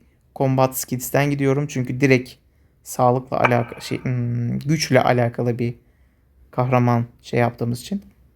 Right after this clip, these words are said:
Diğer karakterlerimi de göstereyim size arkadaşlar. Şöyle Lupo diye bir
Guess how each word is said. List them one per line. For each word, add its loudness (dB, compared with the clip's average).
Diğer 6
karakterlerimi 2
de -2
göstereyim -2
size -4
arkadaşlar. -6
Şöyle 2
Lupo 0
diye 4
bir 2